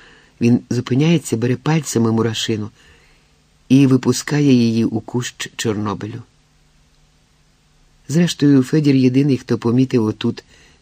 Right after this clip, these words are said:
між деревами Наталку під час похорону батька. Помітив і повідомив про це маму, бо лише вона розуміє майже все, що він хоче їй сказати.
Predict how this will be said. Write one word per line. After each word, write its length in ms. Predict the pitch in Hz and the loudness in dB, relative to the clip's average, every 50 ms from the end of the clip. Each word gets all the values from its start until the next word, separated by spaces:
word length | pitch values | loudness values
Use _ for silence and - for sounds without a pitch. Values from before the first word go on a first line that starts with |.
| _ | _
між 200 | - 117 113 104 | 0 2 2 2
деревами 480 | 107 110 113 120 123 127 127 120 120 117 | 0 0 0 2 2 2 2 2 2 0
Наталку 680 | 120 127 120 - 123 117 117 104 101 - - 98 - - _ _ _ _ - - - - _ | 0 -2 -2 -4 -6 -6 -6 -8 -10 -10 -10 -10 -10 -10 _ _ _ _ -20 -20 -20 -20 _
під 200 | - 104 101 - | -8 -8 -8 -4
час 200 | - 113 110 - | -4 -4 -4 -6
похорону 520 | - - - 110 107 - 104 104 104 110 110 | -6 -6 -6 -6 -4 -2 -2 -2 -2 -2 -4
батька. 440 | 110 104 101 120 - - - - - - _ _ _ _ _ _ _ _ _ _ _ _ _ _ _ _ | -6 -10 -12 -14 -14 -14 -14 -16 -16 -18 _ _ _ _ _ _ _ _ _ _ _ _ _ _ _ _
Помітив 520 | - 120 123 143 151 143 - 127 117 117 | -2 0 0 0 0 2 2 2 2 2
і 20 | |
повідомив 500 | 107 - 120 113 113 113 131 131 131 120 | 2 0 0 0 0 2 2 2 2 0
про 160 | - - 113 113 | 0 -2 -4 -4
це 160 | - - 131 | -2 -2 0
маму, 380 | 127 117 107 104 98 - - - _ _ _ _ _ _ _ _ _ _ _ _ _ _ _ _ _ | 0 -2 -4 -6 -10 -14 -16 -18 _ _ _ _ _ _ _ _ _ _ _ _ _ _ _ _ _
бо 80 | - 120 | 2 4
лише 260 | 123 120 - - 135 | 4 2 2 -2 0
вона 240 | 127 135 131 123 113 | 0 0 0 0 -2
розуміє 460 | 113 110 104 120 120 127 131 123 117 | -4 -2 -2 0 2 2 2 2 2
майже 300 | 117 117 113 113 110 123 | 0 -2 -2 -2 -2 -2
все, 340 | 117 - - - 113 101 104 _ _ - - - - _ _ | -4 -4 -4 -6 -6 -6 -8 _ _ -20 -20 -20 -20 _ _
що 180 | - - - 117 | -10 -2 0 2
він 140 | 113 107 | 2 0
хоче 320 | 110 - - 113 - - 110 | 0 -2 -6 -6 -4 -2 -2
їй 140 | 104 101 104 | -2 -2 -2
сказати. 480 | - - 104 98 - 78 71 - - | -4 -6 -6 -6 -6 -8 -10 -12 -16